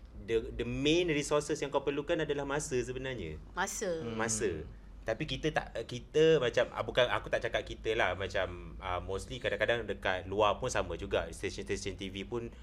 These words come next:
Speaker 1: ah, stesen-stesen, ah, T V lain pun sama je juga. Ah, masa resources yang bera-, apa, dalam konteks masa tu yang selalunya tak cukup. So, bila tak cukup ni,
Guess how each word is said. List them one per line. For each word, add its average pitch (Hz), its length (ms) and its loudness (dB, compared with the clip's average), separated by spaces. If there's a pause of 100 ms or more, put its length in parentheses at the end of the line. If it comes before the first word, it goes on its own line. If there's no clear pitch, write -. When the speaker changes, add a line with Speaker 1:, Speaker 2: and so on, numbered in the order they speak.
(120)
Speaker 1:
ah, 120 100 10
stesen-stesen, 101 480 2 (320)
ah, 98 240 6
T 98 160 0
V 98 160 -2
lain 104 240 4
pun 127 160 -2
sama 95 320 -4
je 95 80 -6
juga. 101 320 0 (440)
Ah, 90 720 2
masa 110 400 4 (240)
resources 131 760 0
yang 127 220 4 (260)
bera-, 127 240 2
apa, 117 240 -4
dalam 123 220 2
konteks 123 400 0
masa 127 500 0
tu 127 220 -6
yang 101 320 -2 (400)
selalunya 110 480 0
tak 87 160 -4
cukup. 95 320 -4
So, 110 80 -2
bila 202 240 6
tak 131 160 0
cukup 160 480 -2
ni, 98 260 -6